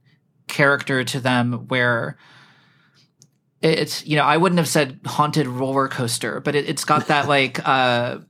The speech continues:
Speaker 1: you know, like, the opening hour of The Shining kind of thing where it's not obviously messed up,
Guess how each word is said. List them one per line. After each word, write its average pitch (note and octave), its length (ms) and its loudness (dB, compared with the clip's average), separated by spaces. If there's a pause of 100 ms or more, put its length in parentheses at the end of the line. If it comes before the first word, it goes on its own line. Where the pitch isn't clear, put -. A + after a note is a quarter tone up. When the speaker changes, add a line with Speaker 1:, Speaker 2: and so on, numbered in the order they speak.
(120)
Speaker 1:
you D3+ 120 -6
know, B2 400 -4 (560)
like, C3 260 -2
the C3+ 240 0
opening D3+ 500 0
hour C#3 460 2
of A#2+ 140 -4
The B2 80 -4
Shining C#3 520 -2
kind D3+ 180 0
of D3+ 80 -6
thing D#3 320 0
where C3+ 280 0 (180)
it's E3 220 -4
not F#3 320 2
obviously D#3 640 2
messed C#3 400 -2
up, C#3 280 0